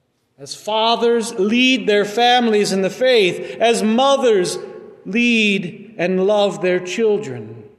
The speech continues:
in the faith. God is with us, and against him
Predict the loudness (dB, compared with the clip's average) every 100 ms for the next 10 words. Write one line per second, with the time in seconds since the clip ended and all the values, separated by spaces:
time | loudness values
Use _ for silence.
0 | _ _ -14 -8 -8 -4 -2 -2 -4 -12
1 | -20 -20 _ _ _ _ _ _ _ _
2 | _ _ _ _ _ _ _ _ _ _
3 | _ _ _ _ _ -6 -2 0 0 0
4 | -4 -6 -6 -2 -2 -2 -6 -16 -14 -14
5 | -14 _ _ _ _ _ _ _ _ _
6 | _ _ _ _ _ _ _ _ _ -20
7 | -10 -2 -2 -2 -6 -10 -4 -4 -4 -8
8 | -12 -16